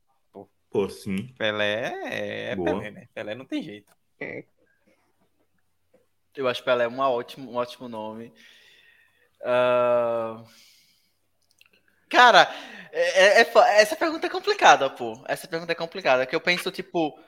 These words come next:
Speaker 3: em muita gente também de jornalismo super interessante, que eu queria, seria muito massa trazer aqui pra bater um papo com a gente, então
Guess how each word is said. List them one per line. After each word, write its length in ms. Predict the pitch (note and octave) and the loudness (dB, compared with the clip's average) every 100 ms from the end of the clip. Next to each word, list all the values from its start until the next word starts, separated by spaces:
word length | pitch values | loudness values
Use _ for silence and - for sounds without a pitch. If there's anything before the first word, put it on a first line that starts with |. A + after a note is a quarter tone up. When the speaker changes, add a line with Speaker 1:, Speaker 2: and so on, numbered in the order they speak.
| _ _ _ | _ _ _
Speaker 3:
em 80 | D#3+ | -10
muita 300 | D#3+ - G3 | -6 0 0
gente 220 | F3+ - | 0 -6
também 180 | D#3+ E3 | -6 -4
de 60 | |
jornalismo 580 | E3 D#3+ D#3+ C#3 D#3 F#3 | 0 2 2 -2 -6 -10
super 480 | - D3+ - C#3+ - | -12 -8 -2 -2 -2
interessante, 640 | C#3+ D3 C3+ C3+ B2+ C3 - | -6 -4 -4 -6 -10 -10 -12
que 60 | |
eu 40 | C3+ | -12
queria, 340 | C#3 C3 B2 - _ - - _ _ _ _ | -6 -2 -2 -4 _ -20 -20 _ _ _ _
seria 180 | F#3 E3 | -2 -2
muito 180 | F3 A3+ | -4 0
massa 240 | D#3 E3+ | 2 2
trazer 240 | E3+ D3+ C#3 | -2 -4 -4
aqui 100 | - | -6
pra 100 | B2+ | -6
bater 220 | B2+ C#3 | -6 -6
um 60 | C3 | -6
papo 260 | A#2+ - | -6 -6
com 80 | C#3 | -10
a 80 | A#2 | -12
gente, 380 | A#2 A2 - C3 | -12 -16 -18 -20
então 420 | - A#2 A2+ | -12 -10 -12